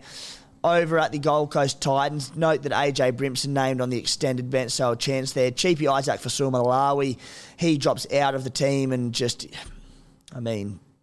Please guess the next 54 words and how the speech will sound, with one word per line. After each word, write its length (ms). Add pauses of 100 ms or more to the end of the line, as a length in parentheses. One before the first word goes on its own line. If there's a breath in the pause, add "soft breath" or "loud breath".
(120)
anyone 240
that 60
bought 240
him 100
in, 80
he's 140
just 120
gonna 100
be 60
another, 260
could 120
be 60
another 200
Franklin 380
Pele, 380
barring 400
injury. 320 (280 loud breath)
Thomas 260
McKaylee 680
coming 240
back 100
from 80
the 60
Super 320
League, 80
he's 160
been 180
named 300
in 160
there 280 (320 loud breath)
as 280
well. 500 (300 loud breath)
Uh, 160
so 140
no 180
major, 340
major 380
ones 320
there. 240
Moving 320
on 100
to 100
the 160
Tigers 460
and 100
Seagulls, 360
four 240
oh 20
five 280
P 100
M, 100
Campbelltown 400
Sports 400
Stadium 540